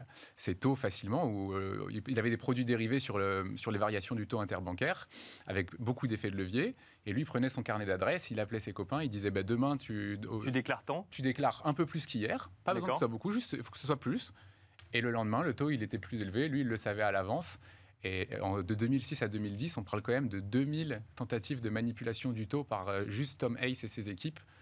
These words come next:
Speaker 1: Euh,
Speaker 2: Et on imagine que potentiellement, et ça a pu être fait par d'autres au-,
Speaker 1: Ça,
Speaker 2: aussi,
Speaker 1: ça a
Speaker 2: ou en
Speaker 1: été
Speaker 2: tout
Speaker 1: fait
Speaker 2: cas
Speaker 1: par d'autres. Et là où ils n'ont pas eu de chance, c'est que sur le, c'était sur le Libor, qui est la, le point de base de calcul des produits dérivés du marché américain.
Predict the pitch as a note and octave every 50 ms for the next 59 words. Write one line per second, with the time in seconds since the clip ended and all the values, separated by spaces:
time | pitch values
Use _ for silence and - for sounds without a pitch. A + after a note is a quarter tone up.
0 | - - - - _ _ - F2+ F2+ F2+ F2+ F2+ F#2 F#2 G2 F#2 F#2+ F#2+ G2 G#2+
1 | G#2 G#2 G2+ G2+ G2+ A#2 A2+ - G#2+ F2+ - A2 - G#2 G2 - - F#2+ G#2 A#2+
2 | B2 A#2 A2 G#2+ G2+ G2+ G2+ G#2 F#2+ F2 - - - B2 A2+ F#2+ - B2+ A#2+ A#2
3 | - C3+ A#2+ - A2+ A2+ A2+ C3+ C#3 A#2+ - C3 B2+ A2+ A2 A2 A2 A2+ A#2 -
4 | A#2+ F#2+ F#2 F#2+ - E3 F3 F3+ E3 C#3+ C3+ A#2+ G#2+ G2 - G#2+ C#3 A2+ F2 F#2
5 | G2 A#2+ C#3+ C#3+ A2+ A2+ G#2+ A#2+ B2+ A#2+ G#2 G#2+ G2 G#2 G2 F#2 - - - -
6 | - A2 - - - G2+ G2 F#2 F#2 - - - A#2 F#2+ - G#2 F#2+ F#2 F#2 F#2+
7 | F#2+ G#2+ C#3 D#3 - - - - G#2 G2 G2 F#2+ F#2+ F#2 F#2+ F2+ G#2 A2+ A#2 G2
8 | - - B2+ A#2+ A#2 A#2 B2+ B2+ G#2+ G#2+ G2 - A2 G2 - - C#3+ D3 A#2 G#2
9 | - - A#2+ G#2+ A2 A2+ G#2+ A2 G#2+ G#2+ G#2 B2+ B2 A#2 G#2+ A2 G#2 - - A#2
10 | A2 A2+ A2+ A2+ A2 - G#2+ F#2